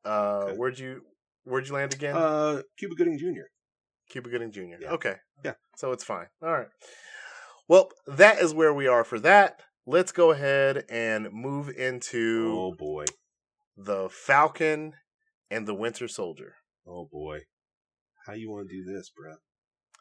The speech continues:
Speaker 1: So, I, I say, um, you know, we have our time here. Let's just take it episode by episode.
Speaker 2: Sounds good.
Speaker 1: And, uh, let's, uh, let's just kinda end up with, uh, with our thoughts at the end as well. So,
Speaker 2: Okay.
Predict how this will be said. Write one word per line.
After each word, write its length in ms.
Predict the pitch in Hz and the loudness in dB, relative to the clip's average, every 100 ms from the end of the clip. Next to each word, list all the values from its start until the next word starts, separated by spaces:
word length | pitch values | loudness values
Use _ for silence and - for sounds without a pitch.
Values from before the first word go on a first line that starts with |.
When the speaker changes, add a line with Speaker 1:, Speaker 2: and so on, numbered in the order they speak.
| _ _ _ - | _ _ _ -18
Speaker 1:
So, 420 | - 156 110 90 - | 0 2 2 -2 -4
I, 260 | 127 147 | -2 0
I 160 | - 143 | 0 -2
say, 640 | 147 175 170 170 165 165 | 0 2 4 2 0 -2
um, 720 | 131 139 135 135 131 131 123 117 | 2 4 4 4 2 0 -12 -10
you 80 | |
know, 120 | 127 113 | -6 -6
we 140 | 120 | -4
have 180 | 131 143 | -2 -2
our 100 | 139 | -4
time 300 | - 139 139 | -4 -4 -4
here. 240 | 139 139 | -4 -4
Let's 240 | 131 139 - | -4 -6 -10
just 160 | - | -6
take 200 | 160 143 | -4 -4
it 80 | 113 | -4
episode 460 | 131 143 - 143 135 | -6 -4 -4 -4 0
by 140 | 123 | 0
episode. 640 | 120 135 127 107 98 98 90 _ - | 0 -4 -6 -6 -4 -6 -10 _ -14
Speaker 2:
Sounds 260 | 131 123 | -14 -10
good. 180 | 147 95 | -10 -8
Speaker 1:
And, 320 | 104 101 104 | -6 -6 -6
uh, 340 | 104 101 101 101 - _ _ _ _ _ _ _ _ - | -4 -2 -4 -6 -12 _ _ _ _ _ _ _ _ -10
let's, 300 | 117 123 - | -8 -6 -2
uh, 240 | 135 131 | 0 0
let's 160 | 123 127 | -2 -6
just 220 | - - | -12 -8
kinda 260 | 139 110 101 | -4 -4 -4
end 220 | 123 120 | -2 0
up 240 | 123 117 - | 0 0 -8
with, 420 | 110 117 120 - | -6 -4 -4 -4
uh, 300 | 120 117 113 107 | -2 0 -2 -4
with 180 | 113 | -4
our 120 | 117 104 | -6 -4
thoughts 340 | 131 113 104 | -4 -4 -4
at 140 | 110 | -8
the 200 | - 98 | -8 -6
end 160 | 101 95 | -6 -6
as 140 | 90 | -8
well. 300 | 98 90 82 - | -4 -4 -6 -10
So, 300 | - 135 117 | 4 6 6
Speaker 2:
Okay. 160 | 165 | 2